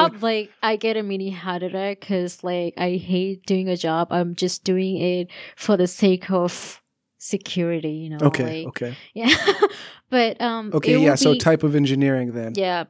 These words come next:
Speaker 1: I thought of that. This is, this is my,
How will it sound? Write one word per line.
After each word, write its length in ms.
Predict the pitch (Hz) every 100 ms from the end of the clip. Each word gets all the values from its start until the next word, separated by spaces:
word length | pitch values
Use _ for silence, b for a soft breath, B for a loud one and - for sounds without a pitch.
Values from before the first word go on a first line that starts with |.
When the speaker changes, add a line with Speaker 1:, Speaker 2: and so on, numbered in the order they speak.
| _ -
Speaker 1:
I 160 | 208 220
thought 340 | - 233 269
of 220 | 330 339 _ -
that. 300 | 226 170 196
This 220 | 262 262
is, 260 | 320 - - _
this 220 | 240 240 262
is 180 | 247 226
my, 540 | 208 190 175 175